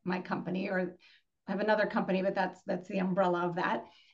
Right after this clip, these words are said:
Thriving Leader Collaborative dot com. And we have lots of resources on there. As I said, we have the document that I started to read from about engaging your employees, some really impactful questions. Uh, we have a resource for having really effective one-on-ones,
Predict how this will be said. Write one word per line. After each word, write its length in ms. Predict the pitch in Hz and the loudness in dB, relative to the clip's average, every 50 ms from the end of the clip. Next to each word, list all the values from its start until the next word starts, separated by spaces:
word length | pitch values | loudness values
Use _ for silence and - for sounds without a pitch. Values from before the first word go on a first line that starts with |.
| _ _ | _ _
Thriving 400 | - 254 233 254 247 311 294 262 | 8 8 10 12 12 10 10 10
Leader 280 | 247 247 240 226 226 226 | 8 6 6 4 2 0
Collaborative 680 | - 226 202 190 185 190 180 196 196 190 190 185 185 - | 0 2 4 4 4 4 2 2 2 2 2 0 0 0
dot 260 | 208 180 - - - | 2 2 2 0 -2
com. 520 | - - 214 214 214 214 220 233 233 233 - - | -2 0 2 2 4 6 6 6 6 4 2 -2
And 420 | 202 196 185 180 175 175 180 180 175 | 0 2 2 2 4 4 2 2 4
we 80 | 180 190 | 2 2
have 120 | 190 175 | 2 2
lots 280 | 185 190 - - - - | 2 2 2 0 0 2
of 60 | 240 233 | 6 8
resources 500 | 233 233 233 247 226 220 - 233 202 208 | 8 6 6 4 0 0 -2 -4 -2 0
on 160 | 220 214 214 | 0 0 0
there. 180 | 214 214 214 | 2 2 2
As 120 | 208 208 190 | 2 2 2
I 120 | 190 180 180 | 2 2 2
said, 360 | 180 - 220 208 208 202 185 | 0 0 0 0 2 2 2
we 100 | 180 175 | 2 2
have 120 | 240 - 180 | 2 2 2
the 80 | 196 | 0
document 480 | - - 190 190 185 - 196 196 196 - | 2 4 4 4 2 0 -2 -2 -2 -2
that 100 | 196 185 | 0 0
I 160 | 190 185 180 | 2 0 0
started 260 | 180 - 190 185 - - | 0 -2 -2 -2 -2 -2
to 80 | 185 190 | -4 -2
read 180 | 196 190 180 - | -2 -4 0 0
from 180 | 190 190 185 | 0 2 2
about 320 | 180 180 180 175 185 196 - - - - - _ - | 0 0 0 0 0 -2 -4 -12 -20 -20 -18 _ 0
engaging 480 | 190 190 180 190 196 185 165 190 190 185 | 2 4 4 4 4 4 2 2 2 2
your 100 | 185 175 | 2 2
employees, 680 | 175 175 180 190 190 196 190 190 185 185 185 156 - | 2 2 0 2 2 4 4 4 4 2 2 0 -2
some 180 | 175 175 180 | 0 2 2
really 340 | 190 196 202 202 202 196 - | 4 4 4 2 2 0 0
impactful 640 | 185 175 180 - - - - - - - 220 226 - | 0 0 -2 -4 -10 -16 -18 -12 -6 -4 -4 -2 -2
questions. 640 | - 196 180 - - - 202 196 196 190 190 175 - - - - - - - - - _ - | -2 -2 -2 -2 -4 -4 -2 0 2 2 0 0 -2 -8 -16 -20 -20 -20 -20 -20 -6 _ 4
Uh, 180 | 202 196 202 202 | 6 6 6 4
we 100 | 202 208 | 4 4
have 120 | 202 180 | 4 4
a 80 | 185 180 | 4 2
resource 600 | 170 175 185 185 185 - 208 202 190 180 - - - | 2 2 2 0 0 0 0 0 2 0 0 -2 0
for 200 | 190 180 180 180 | 0 2 4 2
having 400 | 175 185 202 202 196 196 196 190 | 2 2 2 0 2 0 2 2
really 240 | 190 190 175 190 175 | 2 2 2 2 0
effective 480 | 175 170 - 208 196 - - 196 175 | 0 2 0 0 0 0 -2 -4 -2
one-on-ones, 800 | 170 180 180 185 185 180 180 175 175 175 180 185 233 254 240 - | 0 2 4 4 4 4 4 4 2 2 4 6 6 6 6 4